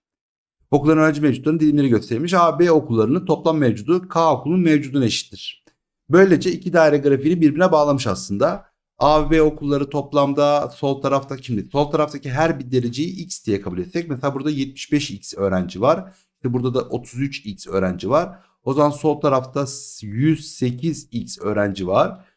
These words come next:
Bu yüz sekiz x öğrenci sağ tarafta,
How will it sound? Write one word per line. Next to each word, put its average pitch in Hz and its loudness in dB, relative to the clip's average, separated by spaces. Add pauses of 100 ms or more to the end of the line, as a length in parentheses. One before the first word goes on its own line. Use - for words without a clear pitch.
(180)
Bu 139 0
yüz 147 -4
sekiz 156 -4
x 143 -10
öğrenci 127 2
sağ 165 0
tarafta, 123 0